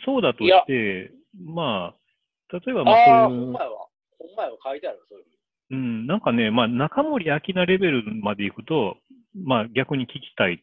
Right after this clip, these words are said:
Speaker 1: と思うんですけどね。
Speaker 2: 中森明菜にこれ、なんか合わ、合わへん気もするけどな。
Speaker 1: <laughs> いや、そうですか？
Speaker 2: ちょっと謎、
Speaker 1: 結構。
Speaker 2: な、な、謎やけどな。
Speaker 1: あ、そうです？いや、僕はなんか、ハマってるんちゃうかなっていう気も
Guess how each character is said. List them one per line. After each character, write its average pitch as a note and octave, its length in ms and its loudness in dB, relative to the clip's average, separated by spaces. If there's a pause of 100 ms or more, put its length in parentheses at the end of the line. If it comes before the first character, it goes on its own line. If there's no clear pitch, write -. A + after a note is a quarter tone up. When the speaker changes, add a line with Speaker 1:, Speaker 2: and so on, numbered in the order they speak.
Speaker 1:
と F#2 80 -10
思 F#2 180 -10
う - 20 -12
ん E2 40 -18
で D#2 120 -12
す - 120 -20
け D#2+ 60 -16
ど D#2 120 -16
ね。 F#3 200 -10 (1160)
Speaker 2:
中 F3+ 240 -8
森 C4+ 260 -10
明 G#3+ 80 -4 (120)
菜 - 120 -10
に B2 100 -12
こ G3+ 120 -8
れ、 G3 220 -6 (500)
な - 120 -8
ん G3+ 40 -8
か C3 100 2
合 B2+ 40 2
わ、 C#3+ 200 4
合 F3+ 60 6
わ A#3 140 4
へ C#3 60 -14
ん A#2 60 -18
気 - 100 -20
も C3+ 60 -16
す - 240 -20
る - 100 -16
け - 100 -10
ど - 200 -18
な。 - 80 -10
Speaker 1:
<laughs> - 80 -14 (2000)
い - 20 2
や、 F#3+ 60 2
そ D#4+ 160 2
う B3+ 40 4
で C3 80 4
す - 60 -8
か？ A#2 120 2
Speaker 2:
ち - 20 0
ょ E3 60 -4
っ - 20 -16
と D3 60 -16
謎、 D3 180 2
Speaker 1:
結 - 20 -6
構。 A2 220 4
Speaker 2:
な、 D#3 560 -4
な、 D#3+ 60 -12 (260)
謎 F3+ 260 -4
や G2 160 -4
け - 120 -20
ど - 60 -20 (140)
な。 - 60 -20 (320)
Speaker 1:
あ、 F#3 80 -2
そ D4+ 120 2
う G#3+ 40 4
で A#2 160 2
す？ - 0 - (340)
い F#3 40 -2
や、 G3+ 180 2
僕 F#3 380 -4
は G#3+ 200 0
な G#3 220 -2
ん G3+ 60 -2
か、 F#2+ 400 0 (240)
ハ - 160 -2
マ E3+ 140 0
っ - 100 -16
て E3+ 120 -4
る E3 140 0
ん A#2 60 -4
ち - 80 -10
ゃ G2+ 40 2
う G2 100 -2
か F#2 120 -2
な F#2 160 -6
っ - 60 -14
て - 100 -14
い F2+ 40 -10
う - 20 -12
気 - 120 -18
も F2 120 -12